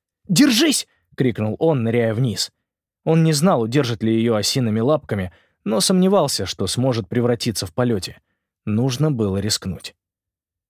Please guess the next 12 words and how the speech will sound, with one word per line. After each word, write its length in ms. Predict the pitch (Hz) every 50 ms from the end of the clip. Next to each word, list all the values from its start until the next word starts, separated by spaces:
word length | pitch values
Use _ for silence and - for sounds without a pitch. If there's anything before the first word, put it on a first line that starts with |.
| _ _ _ _ _
До 160 | - 98 113
Арианы 360 | 123 131 143 165 190 202 214 214
оставалось 540 | 196 - - 196 185 196 196 190 180 -
лишь 220 | - 175 160 - -
несколько 400 | 180 180 160 - 175 156 - 156
сантиметров, 640 | - - 160 147 - 170 190 202 190 202 208 - - _ _ _ _ _ _ _
но 120 | 139 147 156
неожиданно 720 | 160 156 151 147 139 127 143 196 185 196 190 190 185 175
на 140 | 156 143 127
пути 300 | - 135 123 - 196 226
возникла 500 | 185 135 127 104 113 120 117 - 156 156
паутина. 640 | 143 175 185 196 185 - - 220 160 117 92 -